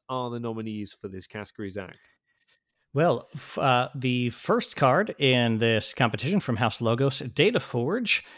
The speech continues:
Speaker 2: uh, then from House Saurian, Imperial Forge. So both, both cards that let you forge, uh, and forge,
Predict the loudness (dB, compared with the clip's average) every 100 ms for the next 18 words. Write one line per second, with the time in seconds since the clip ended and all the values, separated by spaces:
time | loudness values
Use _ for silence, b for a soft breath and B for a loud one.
0 | B B B _ 0 0 2 2 2 0
1 | -2 0 0 0 0 2 2 0 -2 -2
2 | -2 2 4 4 2 0 2 2 0 -2
3 | -2 0 2 0 -2 0 0 -2 -10 -14
4 | _ _ _ _ _ _ 0 0 2 4
5 | 4 4 -2 -2 -4 -6 -4 0 2 2
6 | 0 -2 -2 0 2 0 -2 -2 -2 -2
7 | -2 -4